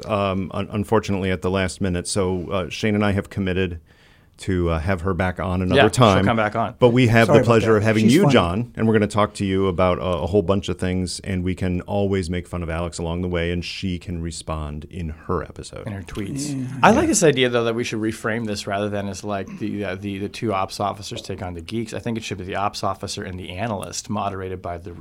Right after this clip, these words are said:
Speaker 2: journalist.
Speaker 1: We could do
Speaker 3: Ah.
Speaker 1: that, but what we've discovered over time, uh,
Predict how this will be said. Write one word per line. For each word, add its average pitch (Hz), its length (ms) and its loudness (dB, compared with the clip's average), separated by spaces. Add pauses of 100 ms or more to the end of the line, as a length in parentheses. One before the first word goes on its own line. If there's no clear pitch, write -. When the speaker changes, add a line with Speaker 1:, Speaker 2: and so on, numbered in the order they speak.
Speaker 2:
journalist. - 680 -12 (140)
Speaker 1:
We 151 100 0
could 160 160 0
do 123 140 6
Speaker 3:
Ah. - 20 2
Speaker 1:
that, 95 240 4
but 113 80 4
what 117 160 2
we've 110 160 -2
discovered 117 420 0
over 90 200 4
time, 85 520 0
uh, 85 300 -2